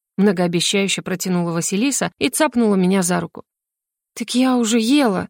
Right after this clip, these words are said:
попыталась робко отбиться я, уже понимая, что не отделаюсь от любопытной ведьмы. «Ничего,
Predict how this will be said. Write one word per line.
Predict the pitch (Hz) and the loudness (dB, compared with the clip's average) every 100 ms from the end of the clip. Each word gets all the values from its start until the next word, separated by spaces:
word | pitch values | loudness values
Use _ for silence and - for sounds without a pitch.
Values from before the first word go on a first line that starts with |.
| _ _ _ | _ _ _
попыталась | 240 285 277 254 226 | -2 0 2 2 2
робко | 247 240 - 214 | 2 2 2 0
отбиться | 214 196 214 - | 0 0 -2 0
я, | 214 254 277 | 0 2 2
уже | 208 208 | 2 2
понимая, | 214 220 254 247 | 4 4 4 2
что | - 226 | 2 2
не | 233 | 4
отделаюсь | 233 208 190 262 247 185 - | 4 2 0 2 2 0 0
от | 190 185 | -2 0
любопытной | 202 190 196 202 208 208 | 0 2 0 0 0 0
ведьмы. | 190 170 175 - _ _ _ _ _ | 2 -2 -6 -10 _ _ _ _ _
«Ничего, | 175 170 - 160 151 156 | -2 -2 0 -2 0 0